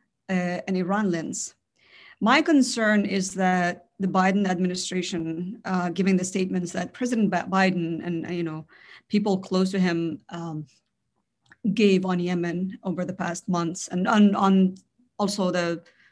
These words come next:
you know, support to the Saudi. My concern is that the Biden administration will look at Yemen from a Saudi lens. So in other words, will put pressure on the Saudi, which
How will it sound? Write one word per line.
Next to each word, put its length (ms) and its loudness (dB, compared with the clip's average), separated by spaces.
you 80 -6
know, 180 -4
support 360 -2
to 60 -6
the 60 -4
Saudi. 520 -2
My 300 8
concern 440 2
is 200 2
that 420 2
the 140 2
Biden 380 2
administration 640 -4
will 80 -4
look 160 -8
at 100 -12
Yemen 200 -6
from 180 -8
a 40 -10
Saudi 760 -4
lens. 500 -6
So 460 2
in 140 0
other 200 2
words, 600 0
will 760 0
put 440 -2
pressure 760 0
on 200 2
the 80 2
Saudi, 680 -2
which 380 -6